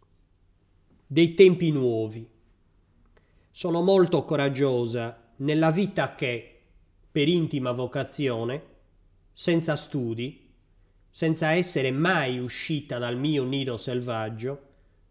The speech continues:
ho intrapreso. Nessuno mi ha mai aiutato, pochi mi hanno compreso,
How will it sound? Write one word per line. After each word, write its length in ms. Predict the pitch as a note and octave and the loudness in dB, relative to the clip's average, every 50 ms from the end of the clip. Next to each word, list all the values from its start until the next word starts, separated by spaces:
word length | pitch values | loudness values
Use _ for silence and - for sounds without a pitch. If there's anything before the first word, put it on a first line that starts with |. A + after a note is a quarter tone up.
| _ _ _ | _ _ _
ho 140 | - D3+ D3+ | -4 -2 0
intrapreso. 880 | D3+ D3 D3 - D3 C#3 C3 B2+ - C#3 B2 A2+ A2 A2 A2 G#2 - - - _ _ _ _ _ _ _ _ _ _ _ _ _ _ _ _ _ _ _ _ _ _ _ _ _ _ | 0 0 0 -2 -2 -4 -4 -4 -6 -6 -4 -4 -4 -4 -6 -8 -12 -16 -20 _ _ _ _ _ _ _ _ _ _ _ _ _ _ _ _ _ _ _ _ _ _ _ _ _ _
Nessuno 840 | D3+ E3 F#3+ G3 G3 - - - - B3 A#3 A#3 A3+ A3 A3 A3 G#3+ E3+ | 4 8 8 8 8 4 0 -2 -2 0 0 0 0 0 0 0 0 0
mi 140 | D#3+ D#3+ D#3 | 0 0 0
ha 80 | D3 | 0
mai 320 | D3+ D3+ D#3+ E3+ F3 E3+ D#3+ | 0 0 0 0 0 0 0
aiutato, 840 | D3+ D3+ D3+ D3 D3 C#3 D3 - C3 A#2+ A#2+ A#2+ A#2+ - - - - _ _ _ _ _ _ _ _ _ _ _ _ _ _ _ _ _ _ _ _ _ _ _ _ | -2 -2 -2 -2 -4 -6 -6 -8 -6 -6 -6 -8 -8 -12 -18 -20 -20 _ _ _ _ _ _ _ _ _ _ _ _ _ _ _ _ _ _ _ _ _ _ _ _
pochi 580 | F3+ F#3+ F3+ E3 - - - - D3 B2 B2 | 6 8 8 6 4 0 -8 -8 -6 -6 -4
mi 120 | B2 C3+ C#3 | -2 -2 -2
hanno 220 | C#3+ C#3+ C#3 C3 | -2 -2 -2 -4
compreso, 680 | B2 - C3+ B2+ A#2 C3+ B2+ A#2 A2+ A2+ A2 - - | -4 -4 -4 -4 -4 -4 -4 -4 -4 -6 -8 -10 -14